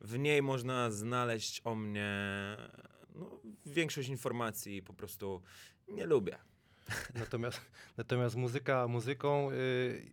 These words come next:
Speaker 2: zaprosiłem cię, bo, bo, bo to jest podcast o koszykówce i powiedz mi, dlaczego ta koszykówka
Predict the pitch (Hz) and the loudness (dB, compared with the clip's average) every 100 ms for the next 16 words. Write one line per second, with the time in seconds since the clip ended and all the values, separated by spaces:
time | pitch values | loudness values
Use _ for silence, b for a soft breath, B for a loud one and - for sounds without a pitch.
0 | - 120 123 131 - 139 135 131 135 123 | -6 0 2 2 4 4 2 0 -4 -4
1 | 110 127 127 127 131 117 123 120 131 120 | -6 -4 -4 -6 -10 -16 -14 -4 -4 -4
2 | 113 123 123 - 123 123 - 113 - 123 | -8 -2 0 0 2 2 2 -2 2 2
3 | - 127 - 143 - - 95 117 123 123 | 4 2 0 -2 -2 -6 -6 -4 -6 -10
4 | - _ _ - - _ - 135 131 147 | -18 _ _ -20 -20 _ -8 -6 -6 -4
5 | 143 151 151 123 113 - - 135 - 117 | -2 -2 -2 -2 -6 -6 -6 -6 -4 -4